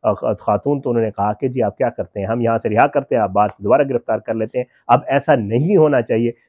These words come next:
नहीं तो इसके सख्त नताइज होंगे। अल्लाह करे अदालतें जो है इस तरह के मामलात को जो है, अ, असर्ट करें, इस तरह के मामलात को खुद देखें और इन मामलात को जो है बेहतर तरीके से हल करने में जो है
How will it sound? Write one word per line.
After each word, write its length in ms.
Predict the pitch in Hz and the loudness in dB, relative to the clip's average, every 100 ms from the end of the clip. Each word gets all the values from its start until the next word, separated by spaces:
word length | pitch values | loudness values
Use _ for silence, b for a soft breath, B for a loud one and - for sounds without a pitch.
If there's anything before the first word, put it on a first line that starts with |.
| - | -6
नहीं 100 | 127 | -2
तो 100 | 127 | -2
इसके 200 | 120 117 | -2 -4
सख्त 220 | - 113 120 | -6 -6 -4
नताइज 260 | 104 165 | 2 2
होंगे। 140 | 165 160 | 4 2
अल्लाह 200 | 170 165 | 4 4
करे 220 | 170 185 | 4 -2
अदालतें 520 | 151 123 123 135 135 | -2 0 0 0 -4
जो 100 | 117 | -4
है 120 | 117 | -4
इस 160 | 117 - | -6 -6
तरह 160 | 107 101 | -6 -4
के 140 | 110 | -6
मामलात 460 | 107 101 107 113 - | -6 -6 -4 -4 -4
को 80 | 104 | -8
जो 120 | 101 | -6
है, 120 | 107 - _ _ 107 | -8 -12 _ _ 2
अ, 340 | 104 104 - | 4 4 4
असर्ट 440 | 104 - 143 175 170 | -2 4 6 6 6
करें, 300 | 151 139 143 | 2 2 -2
इस 180 | 127 - | -4 0
तरह 120 | 120 | 0
के 120 | 123 | 0
मामलात 440 | 107 101 110 117 - | -2 0 2 0 0
को 220 | 107 101 b b - | -4 -4 b b 2
खुद 160 | 240 | 4
देखें 420 | 160 139 143 139 127 _ _ | 4 2 2 0 -4 _ _
और 160 | 120 127 | 4 4
इन 100 | 123 | 4
मामलात 440 | 107 104 107 107 | 2 2 2 0
को 80 | - | -2
जो 120 | 107 | -2
है 120 | 104 104 | -2 0
बेहतर 300 | 120 - 127 | -2 -2 -6
तरीके 340 | - 107 - | -4 -8 -8
से 180 | - 98 | -6 -6
हल 160 | 110 | -6
करने 320 | 107 - 104 101 | -6 -8 -6 -6
में 120 | 95 | -6
जो 100 | |
है 80 | 95 | -6